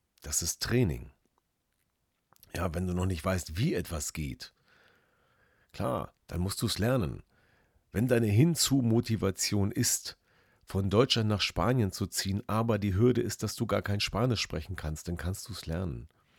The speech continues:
Also gibt es Trainer, die dir Spanisch beibringen. Wenn du in deinem Verhalten noch nicht weißt, wie die spanische Kultur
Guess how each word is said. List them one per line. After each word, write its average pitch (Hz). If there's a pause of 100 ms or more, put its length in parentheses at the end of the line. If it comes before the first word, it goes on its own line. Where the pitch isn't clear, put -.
(880)
Also 92 (180)
gibt -
es - (640)
Trainer, 104
die 87
dir 90
Spanisch -
beibringen. 64 (2000)
Wenn 127
du 98 (420)
in 87
deinem 85
Verhalten 80 (640)
noch 82
nicht 80
weißt, 95
wie 98
die 101
spanische 90
Kultur 95